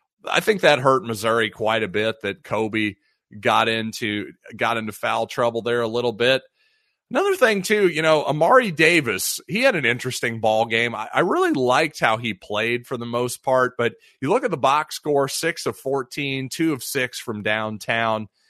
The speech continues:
Not the most efficient shooting performance I've seen, but I liked his ability to take the ball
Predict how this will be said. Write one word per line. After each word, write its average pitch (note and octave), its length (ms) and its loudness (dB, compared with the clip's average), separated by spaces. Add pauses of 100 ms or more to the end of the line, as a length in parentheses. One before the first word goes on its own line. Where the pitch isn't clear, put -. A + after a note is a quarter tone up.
(380)
Not D#4 160 0
the A3+ 80 0
most F3+ 280 4
efficient D#3+ 680 -2
shooting E3 440 -4
performance D#3+ 680 -4
I've D#3+ 180 2
seen, D#3+ 380 -4
but B2+ 180 2 (320)
I A#2 140 2
liked E3 420 2
his C#3+ 440 -2
ability C3+ 580 -2
to F#2+ 140 -6
take D3 340 -6
the D3+ 40 -6
ball A#2 460 0